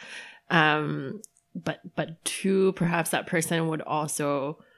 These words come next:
for their sake and for, in order to have, like, sustainable friendship, to say, "Hey, you know, I'm really tired," <laughs> or,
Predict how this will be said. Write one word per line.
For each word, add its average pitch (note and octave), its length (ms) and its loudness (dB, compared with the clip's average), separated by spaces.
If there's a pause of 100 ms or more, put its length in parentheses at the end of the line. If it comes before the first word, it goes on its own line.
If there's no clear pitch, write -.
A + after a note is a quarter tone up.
(120)
for D3+ 720 0
their E3 380 2
sake D#3+ 420 2
and D3+ 380 -4
for, D#3 360 -2
in D#3 200 0
order D#3 280 0
to D#3 360 0
have, C#3+ 440 0
like, C3 380 -4 (320)
sustainable E3 720 6
friendship, E3+ 800 4
to E3+ 140 2
say, D#3+ 440 2 (280)
"Hey, A3 520 4
you G3+ 160 2
know, F3+ 100 2
I'm F3+ 180 4
really F#3+ 240 4
tired," E3+ 720 6 (100)
<laughs> - 140 4
or, E3+ 380 4